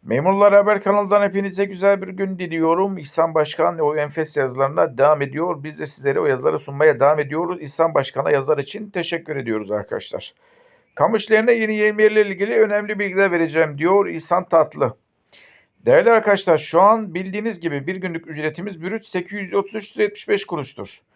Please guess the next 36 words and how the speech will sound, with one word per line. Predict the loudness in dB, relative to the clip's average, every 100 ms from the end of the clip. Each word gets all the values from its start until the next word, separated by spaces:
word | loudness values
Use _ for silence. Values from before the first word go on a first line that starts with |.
| _ _ _ _
Bunun | -4 -2 -2
yüzde | -4 0 0
on | 2
beş | 0 0 0
vergi | 0 0 -8
diliminde | -10 -4 -2
neti | -2 -4 -8 0
beş | 0 0
yüz | -2
doksan | -2 0 0
altı | 0
T | -2 -4
L | 0
olup | 2 2 0 _ _ _ _ _
şu | -14 0 2
an | 2
yüzde | 0 -10 -8 -4
yirmi | -2 -4 -2
yedi | -2 2
vergi | 2 2
diliminde | -8 -6 -2
olduğumuz | -2 -2 -8
için | -12 -8
neti | -6 -6 -8 -4
beş | -4 -4
yüz | -4
on | -4 -4
bir | -2
T | -2
L'dir. | -2 -4 -4
Yani | 0 0 0 -6 _ _ _ _ _ _ _
yaklaşık | -4 -2 -2 -8 -10
seksen | -6 -4 0 -2 0
beş | -4 0
T | 0 2
L | 2 0 -2